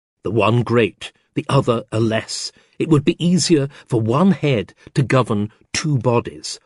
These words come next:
or one man to be husband of two wives." Moreover, the king claimed, these divisions were largely in the mind. Were not England and Scotland already united by a common language, the Protestant religion,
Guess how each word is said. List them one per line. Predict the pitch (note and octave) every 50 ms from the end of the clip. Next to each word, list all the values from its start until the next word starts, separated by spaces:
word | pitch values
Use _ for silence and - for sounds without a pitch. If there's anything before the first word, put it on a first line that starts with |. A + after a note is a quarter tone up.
| _ -
or | C3 D3
one | D#3 A#2+ B2+ D3+ D#3+ C#3+
man | D3 F3 F3+ D#3+ B2+ F#2 - _ _ _ _ _
to | - A#2
be | A#2 A#2+
husband | - - D#3 C#3 - - A#2 A2 G2 G2 G2 F#2+
of | - _ -
two | - - - C3 A#2
wives." | A#2 A2 G#2 G#2+ G#2 F#2+ F2 - _ _ _ - - - - _ _ _ _ _ _ -
Moreover, | A2+ B2+ - A3+ A#3 A#3 F3+ -
the | G2 G#2+ -
king | - - G#2+ F2 E2+
claimed, | - - - G#2 F2 D#2 D#2 D#2+ D#2 - _ _ _ _ _ -
these | E3+ G3 F#3 -
divisions | - G3+ C3+ C#3 B2 - B2+ A2+ G#2 - - C#3
were | C3+ A2+
largely | G#2 G#2+ C3 C3 B2+ A#2+ A2+ - - - A#2 A2 A2 A2 _ _ _ -
in | G#2+ G#2+ G#2 G2+ G#2 G2+
the | A2 G#2+
mind. | A2 A2 A2 G#2 F2+ D#2+ C#2 _ _ _ _ - _ _ _ _ _ _ _ -
Were | G#2 A#2 B2 C#3
not | D#3+ F#3 F3+ - -
England | C3 B2 A#2 G#2+ A#2+ A#2 A2+ A2
and | G#2+ G2+
Scotland | - - - D3+ B2 - - - - - - _ _ _ _ _ -
already | E3+ E3+ C#3+ G#2+ A#2+ A2 - G#2+
united | A2 B2 B2 A#2+ C#3+ D#3+ F3 E3 C#3+ - - - F2+ - -
by | G#2 A2 B2
a | B2 -
common | - - - G2+ F#2+ F#2+ G2 G2
language, | A#2 C3 C3 B2+ A2+ - - - _ _ - - _ _ _ _ -
the | - -
Protestant | - - C#3 - A2+ - - - - E3+ - -
religion, | A#2+ A#2+ C3 D3 C#3+ - - B2 A2+ B2+